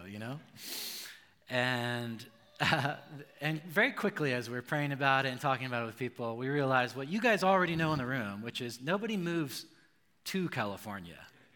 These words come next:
okay? We mo-, a lot of people move out of California, but you, it doesn't flow the other way. And there's reasons for that. They taxed me for my car, after the car I bought two years earlier. I'm still mad about it. Okay. Um, so,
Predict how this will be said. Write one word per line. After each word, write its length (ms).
okay? 360
We 80
mo-, 180
a 60
lot 160
of 80
people 220
move 180
out 220
of 80
California, 880
but 240
you, 120
it 120
doesn't 300
flow 380
the 180
other 280
way. 380
And 80
there's 220
reasons 300
for 160
that. 220
They 100
taxed 340
me 120
for 140
my 140
car, 340
after 200
the 60
car 240
I 60
bought 260
two 100
years 180
earlier. 220
I'm 160
still 240
mad 160
about 140
it. 160
Okay. 180
Um, 460
so, 240